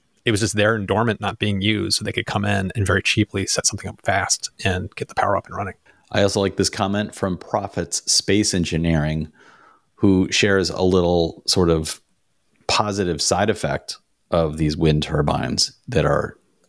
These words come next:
Speaker 2: massive structures in the, in the ocean. Profit
Speaker 1: Mm-hmm.
Speaker 2: writes, "Apparently the wind parks in the Baltic Sea have become something of a haven for marine species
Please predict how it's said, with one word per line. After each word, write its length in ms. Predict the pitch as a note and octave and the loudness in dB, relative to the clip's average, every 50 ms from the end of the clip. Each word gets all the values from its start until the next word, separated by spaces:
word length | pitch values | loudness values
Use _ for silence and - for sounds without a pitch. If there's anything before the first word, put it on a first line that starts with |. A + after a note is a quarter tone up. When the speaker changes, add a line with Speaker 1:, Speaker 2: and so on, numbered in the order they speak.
| _ _ _ _ _ | _ _ _ _ _
Speaker 2:
massive 600 | - G#2 G2 F#2+ F#2 G2 F#2+ F2+ - - F2 E2 - | 4 6 6 6 6 4 2 0 0 0 0 0 -2
structures 680 | - - G2 F2 - - - D#2+ D2+ D#2 D2+ D2 - - - - - _ _ _ _ _ | 0 0 0 0 0 -2 -4 -4 -2 -2 -4 -4 -6 -10 -14 -20 -20 _ _ _ _ _
in 180 | - F#2 E2+ D#2+ | 0 2 2 2
the, 360 | D2+ D2+ D2+ D2+ D#2+ - - _ | 2 0 -2 -4 -6 -10 -12 _
in 140 | - D#2+ D#2 | -6 -4 -2
the 140 | D2+ D2+ D#2 | 0 2 2
ocean. 400 | E2+ G2 G2 - - - F2+ - - _ _ _ | 4 4 2 2 -2 -4 -6 -8 -8 _ _ _
Profit 260 | - - A2 G#2+ G2 G#2+ | -2 2 4 4 4 4
Speaker 1:
Mm-hmm. 60 | F2+ F2 | 4 2
Speaker 2:
writes, 360 | F#2 F2+ F#2+ F#2 - - - - _ | 0 0 -2 -2 -4 -8 -8 -8 _
"Apparently 540 | - - - A2+ A2 A#2+ C3 - D#3 D#3 D#3 | -16 -8 -4 -2 0 0 0 0 0 0 4
the 120 | C3+ A2+ | 4 2
wind 340 | F2+ F#2 G2+ G#2+ B2 B2+ - | 4 4 4 4 4 2 0
parks 400 | - - A2 G#2+ A#2+ - - - | -2 -4 -4 -4 -4 -6 -6 -4
in 80 | G2+ F#2 | -2 -2
the 60 | E2 | -2
Baltic 440 | D#2 - F2+ F#2+ - - G#2+ - - | 0 0 0 0 0 0 -4 -2 0
Sea 480 | - - - G2 D#2 D#2 E2+ G2+ G#2+ - | 0 2 2 2 2 2 0 -2 -4 -6
have 120 | - F2+ F#2 | -8 -4 -2
become 360 | G#2+ - - G2 F#2 G2 F2+ | -2 -2 0 0 0 2 2
something 420 | - - A#2+ G#2+ G#2+ - C3 A#2+ G#2+ | 2 2 2 0 0 -2 -2 0 0
of 80 | F2+ | -2
a 60 | E2+ | -2
haven 540 | F#2 - - - C#3+ C#3+ C3+ G2+ F2 D#2+ E2 | -4 -6 -2 2 4 4 4 4 2 0 -2
for 140 | - - G2+ | -2 -2 0
marine 360 | F#2+ F#2+ F#2 G2+ G#2+ A2 A#2 A#2 | 2 2 2 4 6 6 6 4
species 600 | - - - - - - - - - F#2+ - - | 2 -2 -4 -2 -2 -2 -4 -4 -6 -6 -8 -8